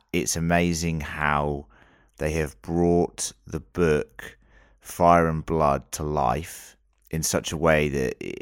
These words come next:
it's interesting, the book, but, 'cause there's loads of big moments that happen, and it's just like, "Oh, that's a big moment. Oh, that's a big moment." But it doesn't, it never dwells.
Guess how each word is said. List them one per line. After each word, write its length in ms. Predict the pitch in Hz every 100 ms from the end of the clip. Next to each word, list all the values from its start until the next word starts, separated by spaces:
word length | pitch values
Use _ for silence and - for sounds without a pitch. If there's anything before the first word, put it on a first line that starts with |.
| - - -
it's 380 | 50 50 - 110
interesting, 560 | 117 - 87 - 78
the 80 | 69
book, 340 | 69 57 - -
but, 160 | 67 - - -
'cause 100 | 73
there's 160 | 69
loads 200 | 80 78
of 140 | 71 -
big 180 | 80 69
moments 420 | 76 80 73 -
that 60 | -
happen, 280 | 71 - 65
and 140 | 64
it's 80 | 50
just 260 | 71 - 64
like, 160 | 62 -
"Oh, 160 | - 143
that's 160 | 104 -
a 40 |
big 200 | 73 67
moment. 260 | 62 60 -
Oh, 120 | 131
that's 180 | 127 -
a 40 | -
big 160 | 71
moment." 320 | 65 65 64 - - - - - - - - _
But 80 | -
it 40 |
doesn't, 240 | 151 170 165
it 160 | 143
never 160 | 156 147
dwells. 760 | 123 120 85 69 - - -